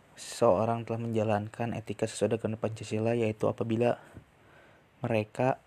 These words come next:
sedang dalam pekerjaan, yaitu selalu menghormati atasan, selalu menghormati teman, selalu menghormati bawahan. Apabila di dalam perjalanan atau,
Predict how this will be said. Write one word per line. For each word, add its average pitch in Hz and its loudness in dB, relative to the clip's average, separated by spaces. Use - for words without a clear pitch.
sedang 117 -4
dalam 113 2
pekerjaan, 117 2
yaitu 110 0
selalu 110 0
menghormati 101 -2
atasan, 123 -4
selalu 113 -2
menghormati 107 -2
teman, 120 -4
selalu 110 0
menghormati 107 -4
bawahan. 113 -2
Apabila 107 -2
di 107 -2
dalam 107 0
perjalanan 104 0
atau, 107 -4